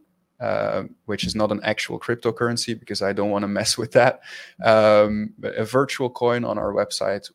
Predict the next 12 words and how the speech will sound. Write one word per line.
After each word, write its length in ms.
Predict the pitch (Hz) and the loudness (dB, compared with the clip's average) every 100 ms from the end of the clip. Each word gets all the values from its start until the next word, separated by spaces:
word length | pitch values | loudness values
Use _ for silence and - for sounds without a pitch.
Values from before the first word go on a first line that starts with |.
| _ | _
with 240 | 98 101 - | -12 -12 -14
which 220 | 101 - | -12 -10
they 120 | 92 | -10
can 200 | 92 101 | -10 -8
buy 160 | 95 95 | -6 -6
packs 600 | - 117 120 - - - _ - | -2 0 0 -2 -4 -4 _ -14
of 180 | 104 - | -12 -10
these, 560 | 101 101 101 - - _ 92 | -10 -8 -8 -8 -10 _ -12
uh, 260 | 92 87 - | -10 -10 -10
every 260 | 104 101 | -10 -8
single 340 | - 104 98 98 | -10 -10 -10 -10
day. 420 | 95 98 101 113 | -6 -4 -4 -8